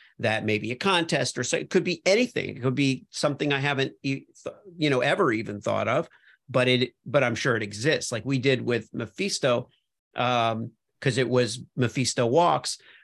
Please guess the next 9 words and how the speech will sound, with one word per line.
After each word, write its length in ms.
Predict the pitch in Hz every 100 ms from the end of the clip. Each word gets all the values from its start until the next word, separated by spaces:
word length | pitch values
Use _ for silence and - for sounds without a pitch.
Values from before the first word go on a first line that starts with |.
| -
We 160 | 120 120
did 240 | 127 107
treadmills 960 | - 190 190 156 120 110 120 127 - - _ _ _ _ -
that 340 | 104 120 123
were 160 | 127 127
against 400 | 120 127 123 -
a 40 |
green 300 | 131 196 220
screen, 580 | 196 - 123 107 110 151